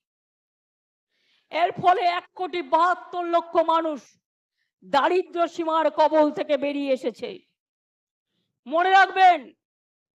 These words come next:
লক্ষ্মীর ভাণ্ডার, কন্যাশ্রী, রূপশ্রীর জন্য আমরা ষাট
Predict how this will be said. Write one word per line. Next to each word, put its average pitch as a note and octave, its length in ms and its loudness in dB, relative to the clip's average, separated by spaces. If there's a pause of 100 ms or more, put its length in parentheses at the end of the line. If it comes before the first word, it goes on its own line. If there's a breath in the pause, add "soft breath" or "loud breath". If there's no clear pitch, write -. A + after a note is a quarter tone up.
(440)
লক্ষ্মীর F4+ 640 0
ভাণ্ডার, F4+ 540 0 (1040)
কন্যাশ্রী, F4+ 760 -2
রূপশ্রীর F4+ 680 -4
জন্য F4 260 0 (960)
আমরা F4+ 380 0 (240)
ষাট F#4+ 420 2